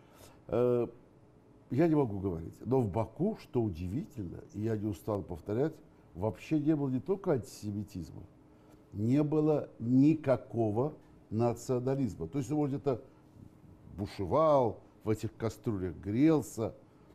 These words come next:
но в городе, ну, в котором было, так сказать, почти треть армян, да, и, в-, и огромное количество всех других национальностей. Я вот учился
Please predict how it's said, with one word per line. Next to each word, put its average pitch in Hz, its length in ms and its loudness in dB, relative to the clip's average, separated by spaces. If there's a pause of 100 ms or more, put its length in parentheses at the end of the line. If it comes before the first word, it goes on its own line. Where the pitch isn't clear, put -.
(260)
но 139 460 4 (320)
в 82 60 -12
городе, 127 560 2 (840)
ну, 185 120 0
в 165 60 -4
котором 131 440 2
было, 117 240 2
так 110 160 -6
сказать, 113 260 -4 (800)
почти 123 320 -2
треть 151 320 2
армян, 101 420 -2 (160)
да, 139 400 2
и, 85 80 -8 (320)
в-, - 720 -12
и 92 220 -2
огромное 120 580 2
количество 113 760 -4 (140)
всех 127 300 -2
других 107 280 -6
национальностей. 107 800 -4
Я 110 140 -2
вот 170 220 -2
учился 110 340 -6